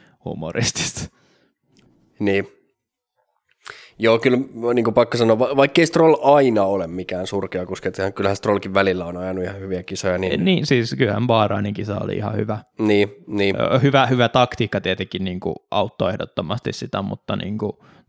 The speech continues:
Speaker 1: tosi hyvä kisavauhti ja, tota, just nimenomaan pystyi, tota,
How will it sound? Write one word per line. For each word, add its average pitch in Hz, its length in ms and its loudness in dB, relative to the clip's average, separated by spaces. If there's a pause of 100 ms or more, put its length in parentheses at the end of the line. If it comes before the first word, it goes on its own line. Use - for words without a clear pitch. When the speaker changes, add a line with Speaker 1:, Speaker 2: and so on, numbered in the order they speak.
Speaker 1:
tosi 104 180 -4
hyvä 101 180 -2
kisavauhti 90 720 -4
ja, 95 140 -4 (360)
tota, - 360 -6 (360)
just - 140 -4
nimenomaan 101 480 0
pystyi, - 360 -6 (760)
tota, 104 440 0